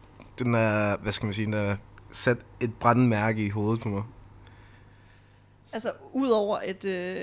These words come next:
Speaker 2: en sang blev spillet over ti gange.
Speaker 1: Udover det, ja.
Speaker 2: Hvor, hvor, hvorfor er den ellers mindeværdig?
Speaker 1: Den er mindeværdig fordi, for mig, fordi Kanye West er min, øhm,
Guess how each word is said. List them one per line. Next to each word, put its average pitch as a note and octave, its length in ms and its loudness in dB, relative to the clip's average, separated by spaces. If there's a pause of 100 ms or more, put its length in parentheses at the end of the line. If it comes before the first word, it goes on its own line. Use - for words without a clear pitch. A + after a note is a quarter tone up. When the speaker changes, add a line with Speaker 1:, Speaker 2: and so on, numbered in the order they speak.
Speaker 2:
en G3 100 -4
sang F#3+ 280 -4
blev G3+ 160 -8
spillet G3+ 360 -8
over F#3+ 200 -6
ti - 200 -10
gange. D#3+ 160 6
Speaker 1:
Udover B2+ 240 6
det, A2+ 280 -2
ja. A2+ 140 0
Speaker 2:
Hvor, G#2+ 80 -4
hvor, B3 140 6
hvorfor A#3+ 520 -4
er A3 80 0
den G3 160 -6
ellers F3+ 460 0
mindeværdig? F#3 600 -10 (340)
Speaker 1:
Den C#3 80 -8
er C#3+ 40 -8
mindeværdig D3 280 -2
fordi, B2+ 180 -10 (180)
for - 140 -4
mig, B2+ 320 6
fordi B2 300 2
Kanye A#2+ 280 0
West C3 220 4
er B2+ 60 0
min, B2 240 4
øhm, G#2 680 -2